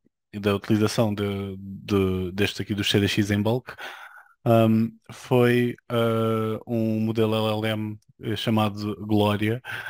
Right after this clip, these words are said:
eh, que é um modelo de, para a língua portuguesa que, eh, foi, eh, desenvolvida pela, pela F C T, eh, em colaboração com o arquivo ponto P T. Hum, e, e pronto, foi, eh,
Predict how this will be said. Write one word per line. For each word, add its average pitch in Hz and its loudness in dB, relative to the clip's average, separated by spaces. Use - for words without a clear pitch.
eh, 110 4
que 113 0
é - 2
um 107 0
modelo 107 2
de, 98 0
para 107 0
a 101 2
língua 101 -2
portuguesa 117 -2
que, 117 2
eh, 107 0
foi, 101 -2
eh, 101 0
desenvolvida 101 2
pela, 98 -4
pela 95 -2
F 95 -6
C 104 -4
T, 107 -2
eh, 101 4
em 104 2
colaboração 95 -2
com 101 -2
o - 2
arquivo 95 -4
ponto 95 -4
P 95 0
T. 101 0
Hum, 101 2
e, 95 0
e 104 -6
pronto, 92 -10
foi, 92 0
eh, 85 -6